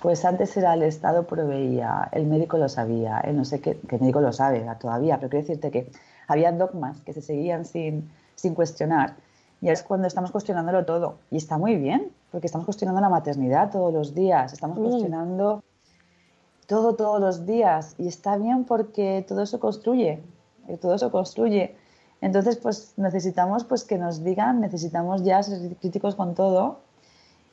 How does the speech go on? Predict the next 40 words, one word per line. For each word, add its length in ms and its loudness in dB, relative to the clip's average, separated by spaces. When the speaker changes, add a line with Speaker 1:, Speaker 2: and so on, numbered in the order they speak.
Speaker 1:
Y, 400 2
bueno, 380 -2
está, 300 2
está 460 0
bien, 360 -4
yo 80 -6
creo 140 -2
que 60 0
está 240 -2
bien 220 -6
siempre 320 -8
abrir 240 -2
la 120 -2
mente 400 -4
a, 360 -2
vamos 400 -2
a 80 -6
remirarlo, 640 -8
vamos 300 0
a 180 -2
buscar 300 0
otra 220 -2
cosa, 280 -4
vamos 220 0
a 60 6
debatirlo, 640 2
porque 220 -8
había 200 2
veces 320 2
que 100 -4
no 120 -2
se 100 -4
podía 140 -2
ni 100 0
debatir 380 -4
las 160 -10
cosas 260 -6
en 100 -8
España. 600 -4
Speaker 2:
Uh, 240 6